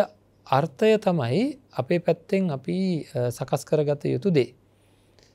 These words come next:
ඒ ජීවිතයට සැබෑ අර්ථයක් කියලා කියන්නේ ඇත්තම ඇත්ත දන්න තත්ත්වයකට පත් කරගන්න. ඒ හින්දා තමන් ගැන තමන් විමසන්න ඕනේ. ඒතර මගේ ළඟ තියෙන දේවල් ගැන මගේ කියන හැඟීම ඇති වෙන්නේ ඇයි?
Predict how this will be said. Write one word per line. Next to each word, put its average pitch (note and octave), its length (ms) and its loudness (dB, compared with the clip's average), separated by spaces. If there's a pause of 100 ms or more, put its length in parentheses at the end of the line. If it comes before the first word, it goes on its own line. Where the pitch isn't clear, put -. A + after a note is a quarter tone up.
(180)
ඒ C3 40 4
ජීවිතයට C#3 480 2
සැබෑ E3 380 4
අර්ථයක් E3+ 520 4
කියලා F#3+ 180 2
කියන්නේ G#3+ 340 -2 (100)
ඇත්තම D#3+ 560 -2 (160)
ඇත්ත - 280 -6
දන්න E3 440 2
තත්ත්වයකට E3+ 480 -4
පත් C3+ 220 -4
කරගන්න. A#2+ 280 -4
ඒ E3+ 80 -2
හින්දා B3 220 -6
තමන් F#3 420 -4
ගැන B3 120 -6
තමන් G3+ 320 -2
විමසන්න E3+ 420 2
ඕනේ. A#2+ 240 -6 (680)
ඒතර G#3+ 100 2
මගේ E3+ 340 6
ළඟ A3+ 200 4
තියෙන F#3 320 2
දේවල් D#3+ 440 2 (520)
ගැන C#3 260 2 (920)
මගේ F3 400 6
කියන A#3+ 220 2
හැඟීම F#3+ 640 2
ඇති F3 280 -2
වෙන්නේ F3 360 0
ඇයි? D3 300 2